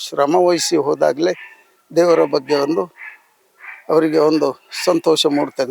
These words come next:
ನಾನು ಆ ಸ್ಥಳಕ್ಕೆ ಮುಟ್ಟಿದ ತಕ್ಷಣ ಅವರ ಆ ಏರಿದ್ದು ಇಳಿದದ್ದು ಎಲ್ಲವೂ ಮನಸ್ಸಿನಲ್ಲಿ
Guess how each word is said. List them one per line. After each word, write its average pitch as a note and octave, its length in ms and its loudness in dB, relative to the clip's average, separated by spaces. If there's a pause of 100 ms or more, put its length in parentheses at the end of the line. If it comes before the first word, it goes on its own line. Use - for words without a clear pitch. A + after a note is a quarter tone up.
ನಾನು D3 200 2
ಆ - 100 2
ಸ್ಥಳಕ್ಕೆ E3 380 0 (100)
ಮುಟ್ಟಿದ F3+ 320 0 (140)
ತಕ್ಷಣ F3 260 -2 (100)
ಅವರ D3 120 2 (600)
ಆ D3 40 4 (240)
ಏರಿದ್ದು D#3+ 480 0
ಇಳಿದದ್ದು D3 460 -2
ಎಲ್ಲವೂ F3+ 340 2
ಮನಸ್ಸಿನಲ್ಲಿ D#3 580 -2